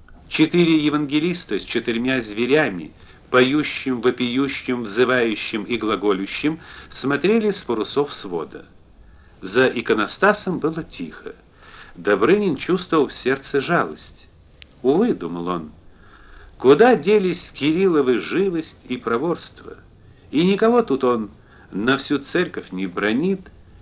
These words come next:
и бороды свечами не палит. Тихо теперь за иконостасом. Вот что значит под старость двенадцать лет". Так думал Гавриил,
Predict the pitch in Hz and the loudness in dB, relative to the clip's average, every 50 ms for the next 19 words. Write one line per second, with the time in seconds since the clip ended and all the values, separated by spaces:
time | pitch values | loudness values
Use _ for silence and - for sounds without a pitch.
0 | - - 151 185 202 - - 156 185 196 208 208 202 190 196 - - 143 147 139 | -8 -2 0 0 0 2 6 6 8 8 8 6 4 2 0 -2 -2 -4 -4 -4
1 | - - 139 127 113 98 98 95 95 104 104 - 110 104 92 80 73 - - - | -2 0 0 0 0 -2 -4 -4 -6 -6 -4 -2 -2 -2 -2 -4 -8 -14 -20 -20
2 | - - - - - - - - - - - - - - - - 202 247 247 240 | -20 -20 -20 -20 -20 -20 -20 -20 -20 -20 -20 -20 -20 -12 -4 0 2 2 2 2
3 | - 123 107 - 104 92 - 101 95 87 82 76 - - 98 95 87 104 101 92 | 0 -2 -4 -4 -4 -4 -2 0 0 0 -2 -6 -10 -10 -8 -2 0 0 0 0
4 | - 101 92 98 90 - - - 90 85 - - - - - - - - - _ | -2 -4 -6 -6 -6 -8 -8 -6 -6 -6 -6 -10 -20 -20 -20 -20 -20 -20 -20 _
5 | _ _ _ - - _ - - - - - - 90 95 127 196 226 226 - - | _ _ _ -20 -20 _ -20 -20 -20 -20 -14 -10 -4 2 4 4 4 2 0 -4
6 | - - 127 117 98 92 101 139 175 180 - - 127 - - - 104 - - - | -2 0 0 0 0 -2 -2 -2 -2 0 -2 -4 -6 -6 -6 -6 -6 -6 -8 -14
7 | - - - 202 214 202 196 185 - - - - - - - - - - - - | -6 2 4 4 4 4 2 -2 -4 -8 -20 -20 -20 -20 -20 -20 -20 -20 -20 -20
8 | _ _ - - - - - - 87 80 85 92 104 107 104 131 160 170 - - | _ _ -20 -20 -20 -20 -20 -18 -14 -8 -2 0 0 2 2 0 -2 -4 -6 -10
9 | - 85 - - 80 80 78 - - - - - - - - - - - - - | -14 -14 -12 -12 -14 -14 -14 -14 -18 -20 -20 -20 -20 -20 -20 -20 -20 -20 -20 -20
10 | - - - - - - - - - 165 185 - - 110 110 143 147 131 117 107 | -20 -20 -20 -20 -20 -20 -10 -2 2 4 4 4 2 2 2 2 2 2 2 0
11 | 95 87 107 101 98 107 151 190 220 208 - - | 0 0 0 0 2 0 0 2 2 0 0 -2